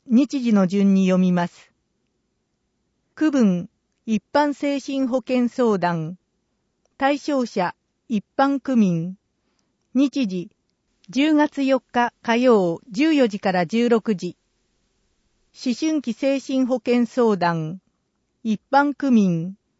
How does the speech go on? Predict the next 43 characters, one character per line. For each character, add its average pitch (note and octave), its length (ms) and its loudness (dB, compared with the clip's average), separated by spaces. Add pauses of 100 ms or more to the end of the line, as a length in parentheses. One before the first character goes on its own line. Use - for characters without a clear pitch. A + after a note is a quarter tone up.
(460)
五 - 280 -6
日 C#4+ 220 -2 (120)
水 D4 360 -2
曜、 A3+ 440 2 (100)
十 D4+ 240 0
四 C4+ 160 2
時 G#3 80 -6
か G3 140 -2
ら F3+ 120 2
十 A#3+ 240 -2
六 A#3+ 280 0
時。 F3+ 200 -10 (1300)
子 A#3+ 100 2
育 D4+ 280 0
て D4 140 -6
相 C4+ 280 0
談。 E3+ 440 -2 (360)
一 G#3 160 -4 (140)
般 C#4 220 0
区 C4+ 180 -2
民。 F3+ 400 0 (800)
三 A3+ 160 2 (120)
日 C#4+ 240 0 (140)
月 C4+ 320 -6
曜、 A3+ 460 2 (100)
十 C#4+ 220 0
三 D4 260 2
時 G#3+ 60 -2
三 B3 260 0
十 A#3 140 -2
分 F#3+ 280 -2
か G3 120 -2
ら F#3 120 0
十 C#4 200 -2
五 A#3+ 100 2
時 F#3 120 -4
三 A3+ 260 0
十 A3 120 -2 (140)
分。 F3 340 -4 (1160)
主 - 220 -4
害 C#4+ 260 2
相 C4+ 320 0
談。 F3+ 400 -4